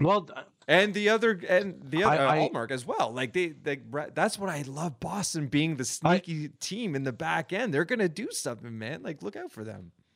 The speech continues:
Speaker 1: I will throw Toronto in there. I wouldn't have done it at the start of the year, Marty, but Campbell, he's gotten the job done in regards to a big enough sample size for me
Speaker 2: True.
Speaker 1: now. So,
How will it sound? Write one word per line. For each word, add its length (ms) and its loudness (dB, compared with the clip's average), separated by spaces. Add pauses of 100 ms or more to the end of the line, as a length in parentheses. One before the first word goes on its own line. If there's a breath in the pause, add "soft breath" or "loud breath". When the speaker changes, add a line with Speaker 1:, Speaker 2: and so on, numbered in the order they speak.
(1600)
Speaker 1:
I 140 6
will 300 2
throw 320 0
Toronto 500 2
in 120 -2
there. 320 -2 (800)
I 140 6
wouldn't 280 2
have 100 -2
done 160 2
it 80 2
at 120 0
the 40 -8
start 300 2
of 60 -4
the 80 0
year, 140 2
Marty, 340 0
but 360 0 (920)
Campbell, 560 2 (320)
he's 260 0
gotten 340 2
the 60 -2
job 360 0
done 220 2
in 120 -2
regards 420 0
to 120 0
a 40 2
big 260 0
enough 200 0
sample 340 -2
size 300 0
for 160 2
me 80 4
Speaker 2:
True. 100 2
Speaker 1:
now. 220 2 (840 soft breath)
So, 500 2